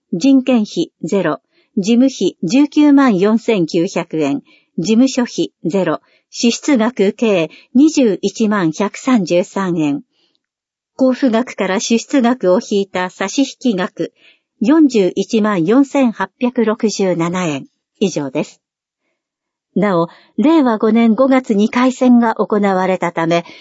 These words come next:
四月分と五月分以降を分けて記載しています。各会派への交付額は、一人当たり月額十二万五千円に、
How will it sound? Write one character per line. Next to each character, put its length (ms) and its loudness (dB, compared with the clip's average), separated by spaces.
四 200 -2
月 300 2
分 260 2
と 200 0
五 120 2
月 300 0
分 300 2
以 120 -2
降 320 2
を 120 -2
分 280 -2
け 40 -8
て 220 -2
記 100 -18
載 180 -4
し 120 -14
て 80 -4
い 120 -2
ま 120 -4
す。 180 -18
各 380 0
会 220 0
派 240 0
へ 100 0
の 180 -2
交 160 0
付 160 -2
額 300 -4
は、 160 -2
一 260 -2
人 180 4
当 80 -2
た 160 -2
り 180 0
月 320 -2
額 480 2
十 220 2
二 180 6
万 240 4
五 140 0
千 300 4
円 260 2
に、 160 -2